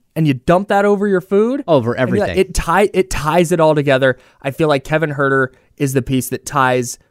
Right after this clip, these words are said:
Speaker 1: really everything together with the, with the Kings offense. Dribble handoffs, the corner threes, when he's getting rebounds, he's dishing assists, he's getting into the mid-range, he gets a little floater game going.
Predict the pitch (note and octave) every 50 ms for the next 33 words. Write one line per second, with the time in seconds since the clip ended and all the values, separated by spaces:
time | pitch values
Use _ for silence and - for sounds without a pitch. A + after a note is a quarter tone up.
0 | _ - F3+ G#3 G#3+ F#3+ F#3 - D#3 D#3+ D#3 E3 D3+ F3 E3 C#3+ C3+ C3+ B2+ B2+
1 | B2 A#2+ A#2 - B2 A#2 A#2 - C3+ B2 - B2 - - A#2 A2 G#2 G#2+ F2 F#2
2 | - - - - - - - D3+ D#3 D3 B2+ B2 B2 A#2+ A#2 A#2+ A2+ A2+ A2 A2
3 | - - _ _ _ _ _ - - - - C#3+ C#3 C3 B2 A#2 - - A2+ A2+
4 | A2+ A2 A2 G2+ A#2 A2 G#2+ G2+ - - D3+ C3+ C3 C3+ B2 A#2+ A#2 A#2 A2+ G#2+
5 | A2 A2 G#2+ G#2 G2+ G2+ G2+ - C#3+ C#3 - - C3+ A#2 - - - A2+ A2 A2
6 | G#2+ - - - _ _ _ _ _ - - - D3 C#3+ - D3 C#3 C3+ B2+ A#2
7 | G#2+ A2+ A#2 A#2 A2+ A#2 A#2 A2+ A2+ A2+ A2 G#2+ A#2 B2 A#2 - B2+ C3 B2+ A#2
8 | - - A#2 B2 C3 B2+ B2+ A#2+ B2+ A#2+ A#2 A#2 A2 A2+ A2 G#2+ G#2+ G#2 G#2 G#2
9 | G2+